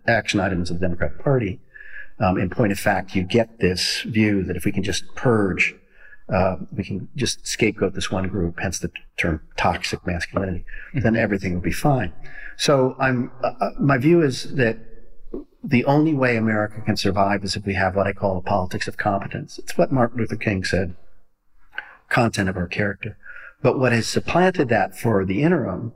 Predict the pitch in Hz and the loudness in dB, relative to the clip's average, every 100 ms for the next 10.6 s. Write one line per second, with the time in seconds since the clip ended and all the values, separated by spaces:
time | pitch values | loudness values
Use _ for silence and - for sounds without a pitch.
0 | - - - - 104 101 104 98 - 117 | -14 -16 -14 -2 2 2 2 0 2 2
1 | 104 101 - - - 120 117 113 - 98 | 2 0 -2 -4 0 2 2 0 0 0
2 | 117 - 117 90 - 95 - 98 - - | 0 2 -2 0 -2 -2 -2 -2 -4 -10
3 | - - - - 113 110 123 120 120 113 | -16 -20 -6 2 2 4 0 0 0 0
4 | 107 113 - 107 - - - 101 - - | 0 0 0 0 0 -4 0 0 0 0
5 | 101 85 87 - 104 98 101 98 92 98 | 2 2 0 -2 2 4 4 0 -2 -2
6 | - 135 113 110 95 - 98 98 98 - | 2 2 2 0 -4 -2 0 0 -2 -2
7 | 98 - 90 - 95 95 80 82 85 - | -2 -2 -4 -2 -2 -2 -4 -4 -6 -14
8 | - - - - - 98 98 92 - 107 | -20 -20 -20 -20 -4 0 2 0 -2 -2
9 | - 117 98 101 - - - 85 90 82 | 0 0 0 -2 -4 -8 -6 -4 -4 -4
10 | 82 76 80 76 76 80 | -6 -6 -4 -6 -6 -10